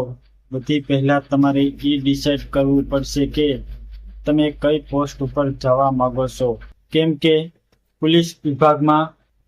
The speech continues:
ઘણી બધી પોસ્ટ હોય છે, જેમ કે કોન્સ્ટેબલ,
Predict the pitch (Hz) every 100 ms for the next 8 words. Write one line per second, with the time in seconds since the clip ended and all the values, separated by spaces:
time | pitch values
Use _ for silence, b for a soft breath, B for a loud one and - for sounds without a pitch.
0 | - 151 175 156 147 165 170 147 156 151
1 | - 127 143 139 - 143 120 113 _ _
2 | - 156 156 139 160 151 139 123 123 -
3 | _ - 151 147 - 147 147 147